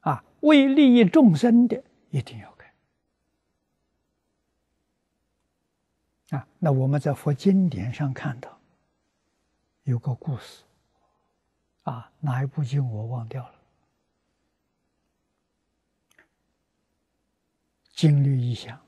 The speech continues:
《发愿注林》可以查得到。啊，一个阿罗汉，啊，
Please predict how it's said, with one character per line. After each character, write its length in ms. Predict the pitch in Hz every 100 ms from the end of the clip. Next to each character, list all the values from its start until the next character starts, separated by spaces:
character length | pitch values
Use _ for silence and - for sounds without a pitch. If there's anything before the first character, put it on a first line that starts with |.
| _ _ _ _ _ _ _
《发 260 | - 147
愿 240 | 131 131 123
注 180 | 139 107
林》 180 | 104 113 _ _ _
可 160 | -
以 40 | 113
查 200 | - -
得 40 | _ - _ _ _ _ _ _ _ _ _ _ _ _ _ _ _ _ _ _ _ _ _ _ _ _ _ _ _ _ _ _ _ _ -
到。 60 | 190
啊， 180 | 147 - _ _ _ _ _ _ _ _ _ -
一 180 | 160 139
个 340 | - 127 113 - _ -
阿 120 | 151
罗 160 | 123 123
汉， 240 | - - _ _ _ _ _ _ _ _ _ _ _ _ _ _ _ _ _ _ _ _ _ _ _ _ _ _ _ _ _ _ _ _ _ _ _ _ _ _ _ _ _ _ _ _ _
啊， 240 | 151 113